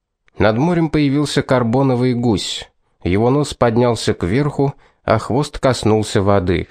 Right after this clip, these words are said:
С обеих сторон взметнулись высокие фонтаны брызг. Самолёт всё глубже опускался днищем в воду и постепенно выравнивался. Небольшая длина пробега удивила Мортона.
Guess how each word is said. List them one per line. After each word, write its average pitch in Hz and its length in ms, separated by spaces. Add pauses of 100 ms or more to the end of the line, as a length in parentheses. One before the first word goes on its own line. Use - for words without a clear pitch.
(680)
С - 120
обеих 107 380
сторон 117 420
взметнулись 123 720
высокие 117 520
фонтаны 117 580
брызг. 110 640 (420)
Самолёт 117 520
всё 131 220
глубже 135 480
опускался 127 680
днищем 104 600
в 87 40
воду 139 400 (220)
и 120 120
постепенно 131 760
выравнивался. 101 920 (600)
Небольшая 123 600
длина 165 340
пробега 139 600
удивила 143 560
Мортона. 95 640